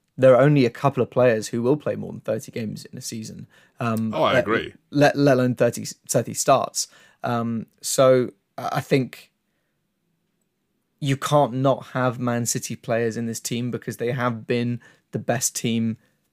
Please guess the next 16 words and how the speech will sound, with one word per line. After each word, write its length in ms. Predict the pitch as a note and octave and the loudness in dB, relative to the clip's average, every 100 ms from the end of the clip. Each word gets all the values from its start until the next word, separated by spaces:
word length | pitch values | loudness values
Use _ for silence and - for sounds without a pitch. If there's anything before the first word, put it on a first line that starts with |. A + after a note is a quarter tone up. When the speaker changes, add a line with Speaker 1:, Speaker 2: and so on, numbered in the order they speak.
| _ _ _ | _ _ _
Speaker 1:
this 160 | B2+ - | -4 0
season. 540 | - A#2 A#2+ D3 F3 - _ _ _ _ - | 0 0 0 0 -4 -8 _ _ _ _ -6
So 540 | - B2 A#2+ A#2+ A2+ _ _ _ _ _ _ _ _ _ _ _ _ | 0 2 2 0 -4 _ _ _ _ _ _ _ _ _ _ _ _
personally, 680 | D#3 D#3 D3+ C3+ B2 A#2 A2+ | 6 8 6 2 0 -2 -2
I 60 | B2+ | -4
think, 380 | - A#2 - - _ - | -2 -2 -4 -12 _ -2
I 60 | |
think 180 | C3+ D3 | 0 2
Diaz 240 | C3+ B2 A2 | 2 0 0
does 180 | A2+ | -6
deserve 240 | A2 A2+ G#2 | -8 -10 -12
to 100 | - | -16
be 140 | A#2+ | -16
in 120 | A2 | -16
there. 240 | F#2+ - A#2 _ _ | -16 -18 -20 _ _
But 220 | B2+ - | -2 -2